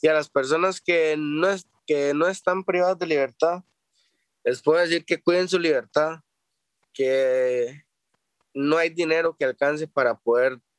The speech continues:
pagar una libertad, para usted poder salir para un día de la madre y decirle a su mamá, "Te amo, madre, estoy contigo", la puedas abrazar y, y estar con ella, o un cumpleaños tuyo,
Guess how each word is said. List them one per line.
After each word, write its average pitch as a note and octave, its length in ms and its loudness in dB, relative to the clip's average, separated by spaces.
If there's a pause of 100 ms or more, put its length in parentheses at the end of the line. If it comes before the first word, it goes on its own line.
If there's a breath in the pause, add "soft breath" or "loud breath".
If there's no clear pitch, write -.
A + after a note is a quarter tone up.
(360)
pagar C#3 360 2
una D3 180 2
libertad, C3 680 -2 (480)
para C3 160 -2
usted B2+ 260 -2
poder D3 340 -2
salir C#3+ 520 -2
para A#2+ 160 0
un C3 100 -2
día C#3+ 180 2
de D3 40 0
la B2+ 140 0
madre C3 500 0
y A#2 140 -4
decirle A#2+ 320 -2
a - 20 -6
su C#3+ 100 -6
mamá, B2+ 540 0 (640)
"Te - 100 2
amo, D3+ 280 2
madre, D#3 420 0
estoy C#3+ 320 -8
contigo", D3 720 -2
la A2+ 160 -2
puedas C#3+ 340 0
abrazar C#3+ 580 0
y, B2+ 300 -8 (840)
y B2+ 240 0
estar C3+ 380 0
con D#3 200 0
ella, D#3+ 400 0
o B2+ 120 2
un C#3+ 120 -2
cumpleaños D3+ 920 -2
tuyo, D#3+ 560 -2